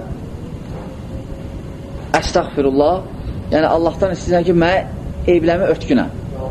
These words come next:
Məsələn, biri görürsən, xəta eləyəndə və ya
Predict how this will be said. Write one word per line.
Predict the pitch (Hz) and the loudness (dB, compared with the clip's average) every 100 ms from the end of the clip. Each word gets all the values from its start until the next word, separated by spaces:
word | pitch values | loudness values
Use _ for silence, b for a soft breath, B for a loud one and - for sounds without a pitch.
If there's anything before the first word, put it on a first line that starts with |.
| - - | -6 0
Məsələn, | 139 151 143 | 2 4 4
biri | 165 180 160 | 4 4 0
görürsən, | - 170 170 | 2 4 4
xəta | 165 165 180 | 2 4 4
eləyəndə | 165 156 156 175 196 196 - - - - - - - - | 4 2 4 2 0 -4 -10 -10 -8 -8 -8 -8 -8 -2
və | - | 4
ya | 156 | 4